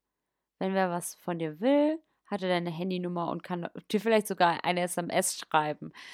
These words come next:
Aber da wird selten so gespammt wie, ähm, wie, ähm, bei WhatsApp. Und du verpasst nichts.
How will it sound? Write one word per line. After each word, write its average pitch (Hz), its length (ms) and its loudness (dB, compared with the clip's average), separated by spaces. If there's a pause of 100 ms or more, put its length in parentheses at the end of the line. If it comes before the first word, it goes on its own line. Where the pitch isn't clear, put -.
(200)
Aber 180 200 6
da 196 160 6
wird 170 220 -4
selten 196 360 6
so 175 140 -2
gespammt 175 600 -2
wie, 170 320 -2
ähm, 165 460 0 (1160)
wie, 180 400 0
ähm, 170 320 2
bei 170 160 6
WhatsApp. 175 560 2 (500)
Und 180 260 -2
du 175 80 -2
verpasst - 960 -8 (100)
nichts. - 800 -6